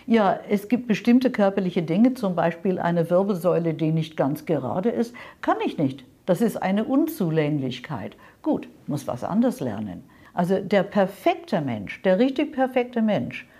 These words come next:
hat all diese Dinge. Er hat Unzulänglichkeiten. Er hat in seinem Leben Fehlversuche gemacht. Wenn er diese nicht annimmt, dann kann er nie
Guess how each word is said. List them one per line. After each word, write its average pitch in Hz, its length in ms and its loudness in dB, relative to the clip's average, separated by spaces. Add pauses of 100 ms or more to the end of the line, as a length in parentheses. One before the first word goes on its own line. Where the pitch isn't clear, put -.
hat - 300 -2
all 240 200 2
diese 247 240 -2
Dinge. 208 400 -4 (200)
Er 156 140 -2
hat 247 180 0
Unzulänglichkeiten. 143 1160 -4 (200)
Er 147 160 -2
hat 220 160 -2
in 190 120 0
seinem 147 340 -4
Leben 147 260 -4
Fehlversuche 170 800 -4
gemacht. - 440 -10 (280)
Wenn 202 460 2
er 160 320 2 (240)
diese 240 560 4
nicht 156 440 -2
annimmt, 240 720 0 (260)
dann 170 180 0
kann 214 240 0
er 214 100 4
nie 202 440 2